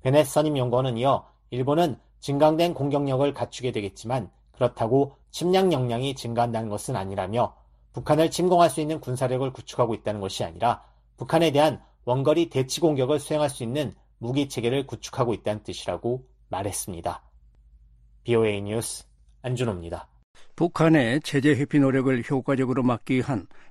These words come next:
Speaker 2: 미국과 한국의 협의체가 출범했습니다. 미국은 양국이 북한의 불법적인 정제유 조달을 차단하기 위한 공동의 조치를 강구하고 있다고 밝혔습니다.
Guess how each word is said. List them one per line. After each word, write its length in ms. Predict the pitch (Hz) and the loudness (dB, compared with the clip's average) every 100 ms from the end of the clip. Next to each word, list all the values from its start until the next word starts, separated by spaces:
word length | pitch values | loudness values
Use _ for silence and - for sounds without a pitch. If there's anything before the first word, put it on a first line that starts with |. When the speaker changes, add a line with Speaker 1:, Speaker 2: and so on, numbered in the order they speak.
| - | -2
Speaker 2:
미국과 420 | 131 127 120 127 | 0 0 2 0
한국의 560 | 117 127 123 123 131 127 | 2 0 0 0 -2 -2
협의체가 600 | 151 139 - 120 113 101 | 0 0 -2 -4 -2 -2
출범했습니다. 880 | - 156 131 120 101 113 101 - - - - - - - - | -2 0 0 -2 -4 -10 -12 -16 -20 -20 -20 -20 -20 -20 -10
미국은 500 | 120 120 123 143 135 - - - - | -2 0 2 4 4 2 -12 -8 2
양국이 560 | 127 123 165 143 104 127 - - | 2 4 2 0 -2 -8 -16 -8
북한의 360 | 135 - 143 | -4 2 2
불법적인 680 | 117 131 139 135 151 143 117 | 2 2 2 0 2 2 2
정제유 600 | - 127 135 151 151 160 | 0 2 4 6 6 6
조달을 460 | 139 131 123 127 127 | 2 0 0 0 -2
차단하기 540 | - 127 123 120 120 | -4 -4 -2 -2 -2
위한 280 | 123 135 117 - - - | -2 0 -2 -4 -20 -10
공동의 600 | - 127 131 135 131 110 | 0 2 4 4 2 0
조치를 420 | - 127 - 131 104 | -4 -8 -6 -8 -6
강구하고 500 | 123 120 120 123 123 | -4 -2 -2 -4 -4
있다고 360 | - 120 120 | -4 -6 -6
밝혔습니다. 800 | 113 104 107 - 107 113 - | -6 -6 -6 -10 -12 -14 -16